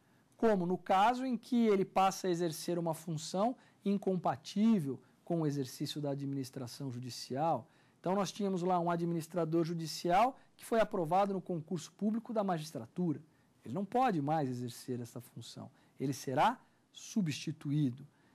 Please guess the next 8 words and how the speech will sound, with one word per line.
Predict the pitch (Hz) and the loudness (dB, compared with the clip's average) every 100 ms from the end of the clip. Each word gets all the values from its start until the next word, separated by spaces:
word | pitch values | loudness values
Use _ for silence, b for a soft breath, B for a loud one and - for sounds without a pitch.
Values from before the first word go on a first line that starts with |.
| b - | b 0
Nesse | 220 175 156 196 | 2 2 0 -4
caso | - 156 139 165 | 0 2 2 -2
de | 165 | -6
substituição, | - 156 143 - - 160 - 175 240 202 123 b b b - | -4 -4 -4 -8 -6 -6 -4 2 2 2 -2 b b b 0
como | 233 220 | 2 2
não | 180 190 170 165 | 2 2 0 2
é | 220 220 - _ | 2 0 -4 _
punição, | 156 143 120 - 220 190 | -4 -4 -4 2 4 2